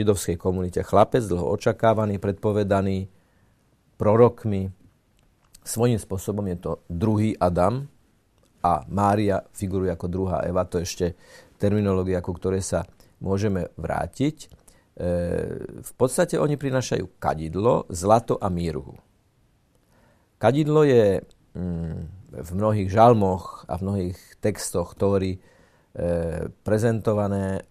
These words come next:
ako niečo, čo vyjadruje ľudskú modlitbu,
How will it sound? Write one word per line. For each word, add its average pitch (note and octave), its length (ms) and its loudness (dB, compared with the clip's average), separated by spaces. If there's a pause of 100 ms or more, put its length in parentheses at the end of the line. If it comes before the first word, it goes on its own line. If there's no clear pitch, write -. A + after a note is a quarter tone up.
(160)
ako F2 400 -4
niečo, B2 400 -4
čo - 80 -6
vyjadruje G2 480 -2
ľudskú G2 320 -6
modlitbu, F2 580 -4